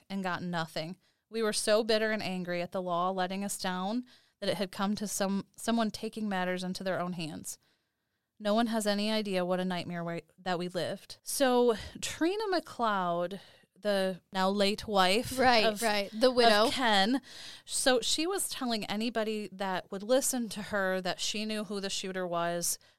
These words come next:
Speaker 1: a man by the name of Del Clement. He was a local resident, that he had shot her husband. So he was the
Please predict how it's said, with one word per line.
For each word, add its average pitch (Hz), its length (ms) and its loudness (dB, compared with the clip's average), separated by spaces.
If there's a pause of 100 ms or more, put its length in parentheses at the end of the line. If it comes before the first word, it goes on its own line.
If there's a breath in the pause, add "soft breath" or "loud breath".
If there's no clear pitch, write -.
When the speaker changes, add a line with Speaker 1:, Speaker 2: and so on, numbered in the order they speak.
Speaker 1:
a 175 40 -12
man 180 280 -2
by 190 100 0
the 180 100 -2
name 175 240 -4
of 170 280 -6
Del 175 420 0 (200)
Clement. 165 800 -6
He - 160 -12
was 185 320 -4
a 175 260 -6
local 190 340 -4
resident, 185 640 -8 (800)
that 202 160 0
he 277 200 0
had 294 120 -2
shot 262 220 4
her 262 100 0
husband. 196 760 -2
So 240 200 0
he 285 200 0
was 349 180 0
the 359 120 0